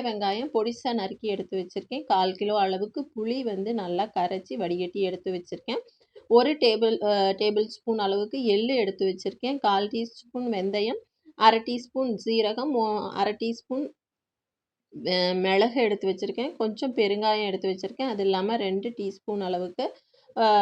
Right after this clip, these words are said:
வரமல்லி எடுத்து வச்சிருக்கேன். பாருங்க, இதுதான் இதுக்கு தேவையான பொருள். ஃபஸ்ட்டு நாம எடுத்து வச்சிருக்கிற அந்த கால் டீஸ்பூன் வெந்தயத்தை போட்டு நல்லா வறுத்துக்கலாங்க. நல்லா நிறம் மாறி வரணும். அந்த அளவுக்கு வறுத்து எடுத்துக்கலாம். நான் கடாயை வெறும் கடாயா தாங்க அடுப்புல வச்சிருக்கேன். ஆயில்லாம் எதுவும் போடல.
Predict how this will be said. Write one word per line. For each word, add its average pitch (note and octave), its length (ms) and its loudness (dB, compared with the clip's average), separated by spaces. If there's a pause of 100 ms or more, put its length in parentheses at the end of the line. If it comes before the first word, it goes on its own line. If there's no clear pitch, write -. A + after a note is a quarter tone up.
(100)
வரமல்லி G#3+ 560 4
எடுத்து G3 340 0
வச்சிருக்கேன். F3+ 480 -4
பாருங்க, G3 380 2
இதுதான் G3+ 400 -2
இதுக்கு A#3 280 -4
தேவையான F3+ 540 0
பொருள். F#3 300 -2
ஃபஸ்ட்டு G3+ 360 -6
நாம G3 260 -4
எடுத்து F#3 280 -4
வச்சிருக்கிற F#3+ 440 -4
அந்த C4 200 -4
கால் F#3+ 280 0
டீஸ்பூன் A3 480 -4
வெந்தயத்தை F#3+ 580 -2
போட்டு F3+ 320 -4
நல்லா F#3+ 400 0
வறுத்துக்கலாங்க. F#3 800 -2
நல்லா G#3 280 0
நிறம் F#3+ 300 -2
மாறி G3 260 0
வரணும். F3+ 440 0
அந்த F#3+ 240 0
அளவுக்கு F#3+ 320 2
வறுத்து F#3 300 0
எடுத்துக்கலாம். F3+ 540 -4 (2500)
நான் A3+ 220 2
கடாயை G#3+ 480 6
வெறும் A3+ 260 0
கடாயா G#3 360 4
தாங்க F#3+ 220 0
அடுப்புல F#3 300 -2
வச்சிருக்கேன். F#3 480 -2
ஆயில்லாம் F#3+ 520 0
எதுவும் F#3 280 -2
போடல. F3 360 0